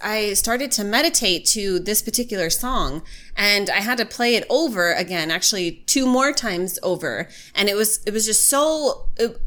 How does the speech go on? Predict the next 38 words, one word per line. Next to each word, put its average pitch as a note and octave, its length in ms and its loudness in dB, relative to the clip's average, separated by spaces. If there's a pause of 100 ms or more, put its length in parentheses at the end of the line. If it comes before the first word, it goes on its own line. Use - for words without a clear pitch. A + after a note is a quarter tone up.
it A#3+ 180 0
fulfilled D4 500 0
me A#3+ 160 2
so C4+ 340 4
much B3 300 2
more. A3 300 2
And F#3 120 0
I, F#3+ 280 2
I A3+ 60 -2
wanna B3+ 260 0
point C4+ 300 -4
that A#3+ 120 4
out A3 120 4
because A3+ 220 -2
a A3 60 -4
lot B3 160 0
of D4+ 80 -4
times A#3 340 -2
we G#3 100 -6
get F#3+ 180 -2
caught A3 200 -2
up A3 120 -4
in G#3 80 -4
the E3 80 -2
same G#3 380 -2
routine F3 500 -2
and F#3 120 0
we F#3+ 60 -2
don't A3 180 -2
allow F#3+ 400 0
ourselves F3 580 0
to F3 300 -2 (300)
expand. F#3+ 760 0
And F#3 300 0
I G#3 160 0
do B3+ 320 0
this A3 240 0
intentionally. F3+ 880 -2